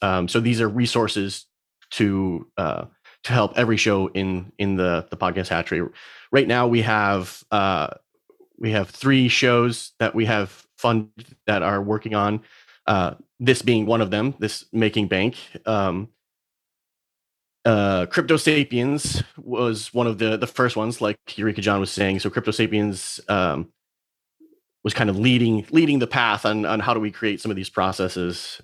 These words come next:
Um, and then Eureka John, do you wanna mention the other shows?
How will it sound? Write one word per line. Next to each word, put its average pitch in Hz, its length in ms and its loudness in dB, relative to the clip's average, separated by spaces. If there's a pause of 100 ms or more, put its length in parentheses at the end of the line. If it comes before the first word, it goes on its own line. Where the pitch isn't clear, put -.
Um, 71 320 -6 (720)
and 110 140 4
then 101 520 0
Eureka 123 280 0
John, 104 220 0
do 101 40 -6
you 101 60 -2
wanna 101 300 -2
mention 101 320 -4
the 95 100 0
other 92 380 -2 (100)
shows? 101 380 0